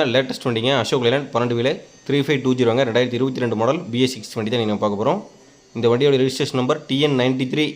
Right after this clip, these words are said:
இ எயிட் செவன் எயிட் நைனுங்க. சிங்கிள் ஓனர் வண்டி நண்பர்களே. வண்டி இப்போ ஒரு எஃப் சி தான் ஆயிருக்குங்க.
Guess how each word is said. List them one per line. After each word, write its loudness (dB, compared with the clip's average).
இ 0
எயிட் 0
செவன் 2
எயிட் -2
நைனுங்க. 0
சிங்கிள் 0
ஓனர் 4
வண்டி 0
நண்பர்களே. 0
வண்டி 0
இப்போ 0
ஒரு 2
எஃப் 0
சி -2
தான் 4
ஆயிருக்குங்க. 0